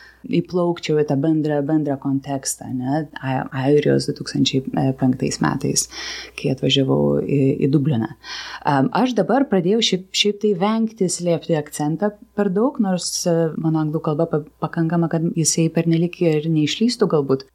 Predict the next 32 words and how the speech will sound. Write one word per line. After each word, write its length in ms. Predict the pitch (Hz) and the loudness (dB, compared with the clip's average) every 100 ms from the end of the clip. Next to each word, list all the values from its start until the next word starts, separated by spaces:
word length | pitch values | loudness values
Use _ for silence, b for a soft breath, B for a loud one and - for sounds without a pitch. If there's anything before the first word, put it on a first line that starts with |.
| _ _ | _ _
Įdomu 300 | 180 170 180 | 0 2 2
tai, 220 | 175 180 165 | 2 0 2
kad 160 | 160 | 2
Amerikoje, 540 | 170 165 160 151 151 147 | 2 2 2 2 0 0
pavyzdžiui, 640 | 147 143 147 139 147 143 | -2 0 0 0 0 0
dvidešimt 800 | 139 147 143 - 147 139 139 _ | 0 0 0 2 2 2 0 _
penki, 400 | 156 143 139 190 | 0 0 2 2
man 220 | 170 139 135 | 4 2 0
atrodo, 240 | 135 131 | -2 -2
procentai, 720 | 131 139 - 151 131 135 139 135 143 | -2 -4 -2 0 0 2 0 2 2
e, 320 | 143 - 127 127 139 - | 0 -2 -2 0 -2 -2
balsuojančių 720 | - 151 147 - 147 135 143 139 | 0 2 2 2 2 2 2 0
už 320 | 135 139 139 143 143 | 0 0 0 0 2
republikonus, 800 | 143 139 143 143 160 165 151 - | 0 0 -4 -2 0 2 2 2
jie 160 | 151 143 | 0 0
jaučiasi 400 | 147 139 139 143 | 0 -2 0 0
nepatogiai 720 | 139 139 156 156 147 135 - B B B | 0 -4 0 0 2 0 0 B B B
šalia 340 | - 147 135 | -4 -2 0
žmonių, 320 | 139 143 143 | 2 2 2
kurie 240 | 147 147 135 | 0 -2 -4
kalba 240 | 151 143 | -4 -4
kita 240 | 139 139 131 | -6 -10 -4
kalba, 380 | 143 135 131 127 - _ _ - | -2 2 0 0 -8 _ _ 0
ne 200 | 147 135 | 2 2
anglų, 500 | 135 123 123 127 131 | 0 -2 -2 -4 -4
ne. 260 | 147 151 190 B B B B | -6 -6 -8 B B B B
Buvo, 240 | 139 139 | -4 -2
nežinau, 800 | 135 135 143 139 139 143 139 143 | -2 0 0 0 0 -2 -2 -4
kiek 240 | 131 131 131 | -4 -8 -10
iki, 500 | - 165 139 - 135 | -14 -10 -10 -4 -2
iki 300 | 139 - 135 | -2 -4 -4
Lietuvos 460 | 135 160 277 320 | -2 0 0 0